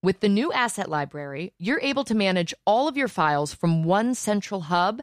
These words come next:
and use them across the Squarespace platform. They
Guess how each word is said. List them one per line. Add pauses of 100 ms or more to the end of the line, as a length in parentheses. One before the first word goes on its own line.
(460)
and
use
them
across
the
Squarespace
platform. (440)
They